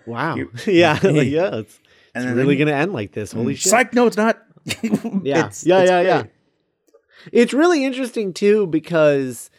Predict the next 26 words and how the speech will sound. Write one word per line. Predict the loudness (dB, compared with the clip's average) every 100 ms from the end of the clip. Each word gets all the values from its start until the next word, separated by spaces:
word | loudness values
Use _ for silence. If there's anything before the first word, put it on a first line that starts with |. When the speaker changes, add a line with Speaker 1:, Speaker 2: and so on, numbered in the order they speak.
| _ _ -6
Speaker 1:
you | 0
know, | 2 4 2 0 -2 -8 -12 _ _ _ _ _ _
where | -6 4 6 8 6 6 4 0 0
it, | -2 0
it, | -2 -2 -4 -2
it, |
this | -2 0
movie | -4 -2 -4
has, | -2
like, | -4 -4
an | -4 -4
extended | -4 -10 -8 -2 -2 0 0 0
all | 0 -2 -2
hope | -6 -6
is | -8
lost | -6 -6 -6 -10
moment | -16 -16 -20 _ _ _ _ _ _ _ _ _
that | -2 -2 -6 _ _ _ _ _ _
begins | -2 -2 2 2 4 2 0 -4
with | 2 4 4 2 -6 _ _
the | 2
realization | 4 4 4 2 2 0 -2 -6
that | -6
Barbara | -4 -4 -4 -6
was | -8
bit | -6 -6 -6